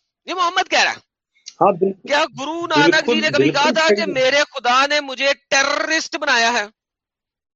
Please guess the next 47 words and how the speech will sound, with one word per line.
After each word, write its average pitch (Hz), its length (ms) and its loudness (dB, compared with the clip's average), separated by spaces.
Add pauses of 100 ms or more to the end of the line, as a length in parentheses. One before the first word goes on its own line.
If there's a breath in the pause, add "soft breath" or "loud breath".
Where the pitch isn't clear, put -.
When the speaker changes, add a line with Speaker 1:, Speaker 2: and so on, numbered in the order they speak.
(840)
Speaker 2:
نہیں، 156 420 0
بالکل 156 480 4
صحیح 156 520 2
آپ 185 260 2
کہہ 160 140 4
رہے 180 100 6
ہو، 214 60 6
میں 196 200 2
آپ 190 200 0
کی 214 100 4
ہر 185 260 2
بات 185 260 2
سے 190 140 2
سہمت 165 420 2
ہوں۔ 113 120 -4 (680 loud breath)
میں 160 160 4
آپ 165 340 2
لوگوں 185 220 0
کی 214 60 -2
اسٹریم 180 480 -4
جو 165 200 2
ہے 185 200 6
قریب 180 300 0
ایک 185 240 4
مہینے 160 280 0
سے 151 80 -4
دیکھ 143 220 0
رہا 139 100 2
ہوں، 220 280 0 (640 loud breath)
ایک 220 640 -2
ایک 220 160 4 (220)
بات 165 500 2
پہ 180 80 4
آپ 165 240 2
لوگوں 170 140 2
کی 165 60 -8
میں 160 140 -4
سہمت 147 400 0
ہوں۔ 214 240 -2
میں 170 180 0
یہ 160 180 4
نہیں 160 180 -2
کہہ 156 220 0
رہا 160 80 0
ہوں 202 160 0
کہ 208 140 -8
میں 170 400 -4